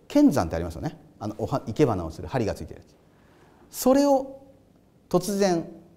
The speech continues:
ガー、拷問です。ガーって一分間刺されて、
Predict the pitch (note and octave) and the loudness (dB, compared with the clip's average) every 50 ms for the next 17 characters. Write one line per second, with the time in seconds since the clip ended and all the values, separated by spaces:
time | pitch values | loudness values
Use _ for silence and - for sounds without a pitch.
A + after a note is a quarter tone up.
0 | _ _ _ _ _ C#3 C3+ C#3 G#3+ A3 - A2+ G#2+ - C3+ C3+ D3+ E3+ F#3 F#3 | _ _ _ _ _ -6 -4 -2 -2 -2 -2 -4 -4 -4 2 6 8 8 8 8
1 | F3 D#3+ D3 - - - - - - - - - - - - - - - C#3+ G#3+ | 6 4 4 2 -2 -8 -12 -16 -20 -20 -20 -20 -20 -20 -20 -16 -10 -4 0 2
2 | A3+ A#3+ C4+ C#4 - - - C#4+ - - - B3+ C4 A#3 - C3+ G#2 E2 - - | 2 4 4 2 0 2 6 6 6 6 6 6 6 6 6 6 2 0 -2 -8
3 | - - - - D3 - G3 E3 A#2+ - - | -16 -12 -8 -8 -4 -2 0 0 0 -2 -4